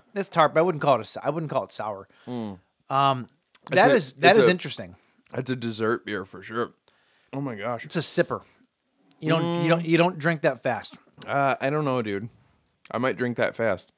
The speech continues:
Speaker 1: Why?
Speaker 2: Because it's good. 'Cause it tastes good. <laughs>
Speaker 1: Fair.
Speaker 2: It actually tastes like, it, it really does taste like a, like a chocolate covered, uh, like,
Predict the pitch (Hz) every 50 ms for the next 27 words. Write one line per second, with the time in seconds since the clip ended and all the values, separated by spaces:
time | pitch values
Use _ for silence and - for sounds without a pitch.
0 | _ _ _ _ - 110 101 101 117 117 98 _ _ _ _ _ _ _ _ _
1 | _ _ _ _ _ _ _ _ _ _ _ _ _ _ _ _ - - - 139
2 | 120 107 104 92 - - 123 131 127 113 95 - - - 113 - - - - 143
3 | - - - 262 - 120 - - - 320 - 214 247 - - 339 254 240 - 311
4 | 294 - - - _ _ _ _ - - - 196 170 147 139 139 147 160 165 175
5 | 175 - - 160 147 - 147 151 160 - 135 98 - 95 120 - 76 98 117 123
6 | 127 131 127 117 110 113 120 113 - - 107 98 95 - 98 92 95 92 92 90
7 | 90 104 _ _ _ _ _ _ _ _ _ _ - 101 98 95 95 87 80 95
8 | - _ _ _ _ _ _ _ _ _ _ _ _ - - 113 101 107 - -
9 | - - - 120 107 104 101 95 95 92 110 120 _ _ _ _ _ _ _ _
10 | _ _ - 101 92 90 90 85 76 - - _ _ _ _ _ - - 90 76